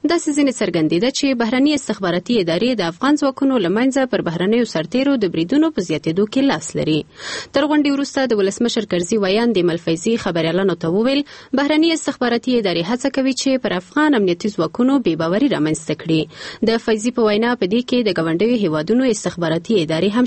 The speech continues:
شاملې دي، خو نوموړي د کوم هیواد د نوم له اخیستلو ډډه وکړه. افغان چارواکو تر دې مخکې د پاکستان او ایران استخباراتي ادارې د حکومت د وسلوالو مخالفینو سره د افغانستان په بې ثباته کولو کې په مرسته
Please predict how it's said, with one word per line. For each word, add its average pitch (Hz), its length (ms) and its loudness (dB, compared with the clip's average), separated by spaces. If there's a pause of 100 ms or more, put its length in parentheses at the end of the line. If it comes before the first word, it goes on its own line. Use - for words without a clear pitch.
شاملې 190 420 2
دي، 165 120 2 (340)
خو 370 160 2
نوموړي 262 560 2
د 170 160 -4
کوم 165 180 0
هیواد 220 240 -2 (220)
د 170 160 0
نوم 269 180 4
له 170 120 -2
اخیستلو 247 480 -2
ډډه 214 280 -2
وکړه. 165 300 -6 (480)
افغان 277 280 0
چارواکو 254 460 0
تر 180 160 0
دې 170 140 2
مخکې 247 360 -2
د 190 140 -2
پاکستان 240 480 0
او 208 120 2
ایران 226 240 2
استخباراتي 175 640 -2
ادارې 202 420 0
د 202 120 0
حکومت 285 420 0
د 202 80 2
وسلوالو 214 460 0
مخالفینو 170 560 -2
سره 294 180 2
د 269 160 0
افغانستان 285 580 0
په 208 80 -6
بې 180 160 0
ثباته 160 380 -4
کولو 233 320 2
کې 320 220 0
په 156 100 0
مرسته 180 420 -4